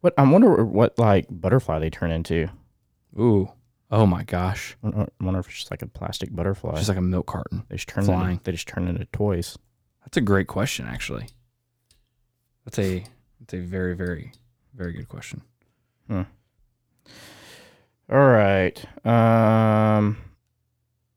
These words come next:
Speaker 1: I got one quick hitter. It's a super quick hitter about one of my favorite people on this planet. His name is Alex Trebek. You know him?
Speaker 2: Uh, yes.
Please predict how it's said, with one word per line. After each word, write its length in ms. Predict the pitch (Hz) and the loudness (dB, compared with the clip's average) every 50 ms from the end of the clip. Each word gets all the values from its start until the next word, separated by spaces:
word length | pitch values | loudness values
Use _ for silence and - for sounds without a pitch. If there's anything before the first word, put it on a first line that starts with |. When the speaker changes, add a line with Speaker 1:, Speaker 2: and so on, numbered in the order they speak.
| _ _ _ _ _ _ _ _ _ _ | _ _ _ _ _ _ _ _ _ _
Speaker 1:
I 60 | 131 | 0
got 160 | 131 160 - - | 2 4 4 4
one 180 | 117 113 104 | 4 4 2
quick 240 | - - 110 95 - | 2 0 -2 -2 0
hitter. 260 | - 85 82 82 85 - - - _ _ _ _ _ _ _ | -2 -2 -2 -2 -4 -8 -10 -18 _ _ _ _ _ _ _
It's 120 | 123 - - | -8 -6 -4
a 60 | 95 | -4
super 300 | - - 127 113 - 78 | -2 -2 -2 -2 -2 -4
quick 280 | - - - - - | -6 -4 -6 -4 -4
hitter 280 | - 80 - 76 85 - - _ _ _ - | -4 -4 -4 -4 -6 -6 -10 _ _ _ -4
about 240 | - 98 101 - - | 0 2 2 4 4
one 120 | 110 113 | 4 2
of 60 | 107 95 | 2 2
my 80 | 80 | -2
favorite 320 | - - 95 80 - - - | -2 -4 -4 -4 -4 -6 -8
people 460 | - 92 - 90 85 80 85 87 - - - _ _ - | -8 -8 -6 -4 -4 -4 -4 -4 -6 -10 -18 _ _ -8
on 120 | 104 90 | -6 -6
this 140 | 80 78 - | -6 -6 -8
planet. 420 | - - 104 98 92 80 80 - - - _ _ _ | -8 -4 -2 -2 -2 -2 -4 -6 -8 -12 _ _ _
His 160 | - 98 87 92 | -8 -6 -4 -2
name 160 | 85 82 80 | -2 -2 -2
is 120 | 85 - - | -4 -4 -4
Alex 260 | 92 87 85 82 - - | -2 -2 -2 -2 -4 -8
Trebek. 440 | - - 78 87 95 90 - - - - - | -12 -8 -4 0 0 0 0 -2 -6 -8 -6
You 120 | 107 90 | -2 0
know 120 | 92 90 95 | 2 2 2
him? 240 | 101 104 104 95 - _ _ _ _ _ _ _ - - - - _ _ - _ - 107 | 2 2 0 0 -4 _ _ _ _ _ _ _ -16 -16 -16 -18 _ _ -20 _ 0 2
Speaker 2:
Uh, 60 | 107 | 4
yes. 400 | 107 107 98 92 - - - | 6 6 4 2 0 -4 -8